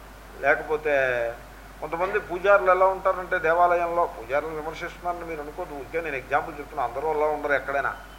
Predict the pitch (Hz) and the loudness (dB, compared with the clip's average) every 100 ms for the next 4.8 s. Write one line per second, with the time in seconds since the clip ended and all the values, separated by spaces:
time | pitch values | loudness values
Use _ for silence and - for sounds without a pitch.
0 | - - - - 208 190 196 190 170 180 | -20 -20 -20 -2 0 2 0 0 -2 -2
1 | 175 202 208 185 180 180 147 147 151 147 | 2 2 2 -2 -2 0 2 2 0 0
2 | 170 160 165 156 151 120 135 165 185 180 | -2 -4 -8 2 4 6 6 4 2 6
3 | 180 190 160 170 - 180 180 180 170 147 | 6 6 0 -2 0 0 2 2 0 0
4 | 170 175 170 170 160 147 131 | 0 2 2 2 2 -2 -4